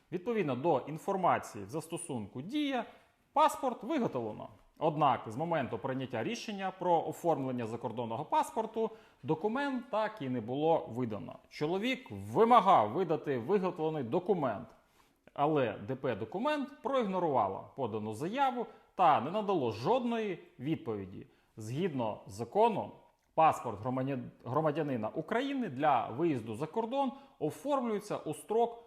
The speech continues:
до трьох місяців. Відповідно до інформації на офіційному веб-сайті Державної міграційної служби вищезазначений паспорт було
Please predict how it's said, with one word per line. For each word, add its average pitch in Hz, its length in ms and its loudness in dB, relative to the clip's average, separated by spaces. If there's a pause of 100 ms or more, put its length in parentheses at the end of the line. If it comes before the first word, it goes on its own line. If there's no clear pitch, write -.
до 202 340 2 (160)
трьох 170 480 0
місяців. 131 560 -8 (460)
Відповідно 170 680 0
до 117 280 -2
інформації 240 760 -2
на 175 240 0
офіційному 117 840 -6
веб-сайті 113 720 -2
Державної 110 640 -2
міграційної 107 800 -8
служби 254 520 -4 (320)
вищезазначений 120 1120 -4
паспорт 208 560 0
було 165 520 -2